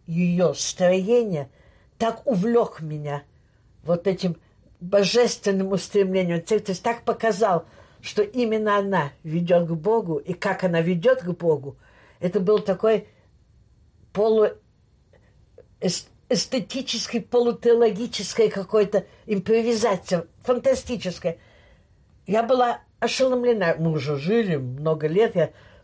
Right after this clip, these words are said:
прекрасно знала, если именно тогда войти в какое-то состояние, если импровизировать.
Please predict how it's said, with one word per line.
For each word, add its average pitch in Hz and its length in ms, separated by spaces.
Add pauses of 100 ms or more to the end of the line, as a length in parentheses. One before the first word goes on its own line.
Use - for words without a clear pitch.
(140)
прекрасно 175 520
знала, 196 360
если 180 260
именно 170 240
тогда 160 500 (440)
войти 185 520
в - 100
какое-то 185 520
состояние, 175 560
если 165 140
импровизировать. 196 420